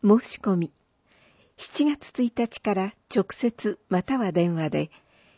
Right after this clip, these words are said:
平石障害学習センター、下平出町。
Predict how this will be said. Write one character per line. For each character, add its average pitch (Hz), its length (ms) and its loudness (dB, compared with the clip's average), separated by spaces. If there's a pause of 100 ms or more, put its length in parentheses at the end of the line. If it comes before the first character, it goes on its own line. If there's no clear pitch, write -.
(100)
平 240 280 4
石 294 120 -6
障 233 400 0
害 196 200 2
学 180 260 -4
習 262 240 -2
セ 220 180 -2
ン 170 80 -2
タ - 140 -8
ー、 131 240 -4 (640)
下 240 280 2
平 240 340 -2
出 160 140 -2
町。 - 360 -10